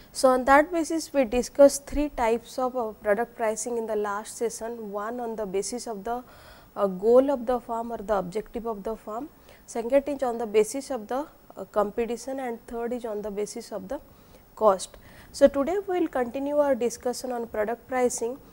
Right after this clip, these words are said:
and the first type of product pricing we are going to discuss today is product life cycle, uh, based pricing.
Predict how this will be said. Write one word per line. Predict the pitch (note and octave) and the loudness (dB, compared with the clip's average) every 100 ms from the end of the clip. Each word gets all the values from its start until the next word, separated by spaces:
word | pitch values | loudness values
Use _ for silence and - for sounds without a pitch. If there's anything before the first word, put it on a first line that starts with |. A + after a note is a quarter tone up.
| - - | -20 -4
and | A#3 A#3 | -2 0
the | A#3+ | -4
first | - C4+ D#4+ - | 4 6 6 4
type | - C4+ C4 | -2 0 0
of | B3+ | -2
product | A3+ A3 A#3+ - | -4 -6 -6 -6
pricing | A#3 A3+ B3 A#3 | -4 -2 -2 -2
we | A3+ | -4
are | A3 | -4
going | G#3 A3 A3+ | -4 -6 -6
to | A3+ | -6
discuss | A3 - A3 G#3+ | -6 -6 -10 -8
today | - G3+ G#3 B3+ | -8 -6 -6 -6
is | - - - | -10 -16 -2
product | A3 A#3+ C4 | 0 0 -2
life | A#3+ G#3 G3+ | -6 -6 -6
cycle, | - G#3 - A#3+ A#3+ | -8 -8 -8 -8 -8
uh, | G3+ F#3+ | -10 -10
based | G3 G3 F#3 G#3+ - | -12 -8 0 0 0
pricing. | - F#3+ F#3 G3 | -6 -4 -4 -6